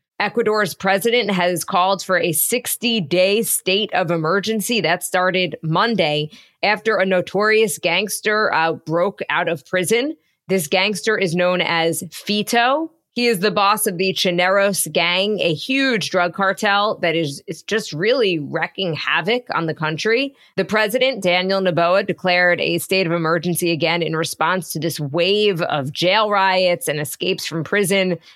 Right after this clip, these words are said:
and other violence blamed by authorities on these criminal gangs. And he ordered that they be, quote, "neutralized," saying that an internal armed conflict is existing within the country right now.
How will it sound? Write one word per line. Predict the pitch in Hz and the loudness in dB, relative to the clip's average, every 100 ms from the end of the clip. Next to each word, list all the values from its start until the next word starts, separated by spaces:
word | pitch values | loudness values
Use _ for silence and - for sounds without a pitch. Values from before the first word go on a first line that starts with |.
| _ | _
and | 160 | -2
other | - 202 226 208 160 | 0 2 2 2 -2
violence | 143 160 220 247 190 - | -2 0 2 2 0 -2
blamed | - 156 202 220 220 190 160 | -6 -2 2 2 2 -2 -2
by | 185 190 | 0 2
authorities | 175 208 226 214 185 | 2 2 2 0 0
on | 165 165 | 0 -2
these | 156 | -4
criminal | - 202 208 185 143 | -4 -2 0 -2 0
gangs. | 170 190 170 165 135 - _ _ _ 160 | 0 0 0 -2 -6 -12 _ _ _ -4
And | 160 | 0
he | 185 | 0
ordered | 202 214 233 202 156 | 2 0 0 -2 0
that | 196 190 - | 0 0 -2
they | 180 170 | 0 0
be, | 196 165 | 0 -2
quote, | - 196 180 | -2 -2 0
"neutralized," | 185 269 - 226 196 165 156 151 - - | 0 0 0 0 2 2 0 -2 -2 -4
saying | - 208 214 202 | 0 0 2 2
that | 185 180 | 2 0
an | 180 | -2
internal | 170 160 - 202 214 226 | -2 -2 -2 -2 0 0
armed | - 180 185 160 | 0 0 0 -4
conflict | 175 190 208 175 160 - - | -2 -2 -2 -2 -2 -4 -8
is | 180 156 | -4 -2
existing | 151 156 135 196 - 202 185 | -4 -6 -2 -2 0 0 0
within | 165 165 180 175 | 0 0 -2 -2
the | 165 | -2
country | 175 180 - 160 | -2 -4 -4 -4
right | 147 151 - | -2 -2 -2
now. | 135 117 120 | -4 -6 -10